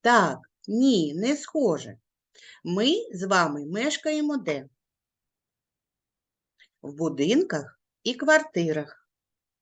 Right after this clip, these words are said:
Але спочатку давайте ми з вами скажемо,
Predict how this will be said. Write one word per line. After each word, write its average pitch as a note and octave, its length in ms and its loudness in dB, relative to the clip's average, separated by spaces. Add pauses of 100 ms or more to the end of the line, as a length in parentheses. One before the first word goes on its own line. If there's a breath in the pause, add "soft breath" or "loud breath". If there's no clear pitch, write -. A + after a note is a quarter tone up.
(380)
Але F#3 340 4
спочатку F3 800 -2
давайте A#3 500 0
ми E4 180 0
з C#4 40 -8
вами D4+ 340 0
скажемо, G#3+ 840 -4